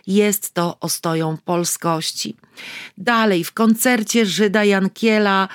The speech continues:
który czuje się Polakiem, który rozpowszechnił na Litwie pieśń Legionów Polskich we Włoszech, też ten patriotyzm widzimy. W postępowaniu księdza Robaka patriotyzm jest obowiązkiem walki o wolność ojczyzny.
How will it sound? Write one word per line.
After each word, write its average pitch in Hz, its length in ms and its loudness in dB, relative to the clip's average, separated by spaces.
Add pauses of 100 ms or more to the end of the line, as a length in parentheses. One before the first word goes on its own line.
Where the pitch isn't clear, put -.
(140)
który 185 240 -4
czuje 226 400 2
się - 160 0
Polakiem, 180 680 -2
który 196 320 0
rozpowszechnił 202 920 -2
na 190 140 2
Litwie 185 400 -2
pieśń 196 460 -2
Legionów 185 440 -2
Polskich 185 460 -4
we 175 100 -4
Włoszech, 175 580 -4 (340)
też 233 280 0
ten 185 200 -2
patriotyzm 175 920 -2
widzimy. 170 640 -4 (560)
W - 100 -14
postępowaniu 247 800 2
księdza 226 480 2
Robaka 202 680 0 (220)
patriotyzm 202 760 0
jest 185 240 -2 (120)
obowiązkiem 202 800 2
walki 180 460 -2
o 175 60 -2
wolność 170 600 -2
ojczyzny. 165 840 -6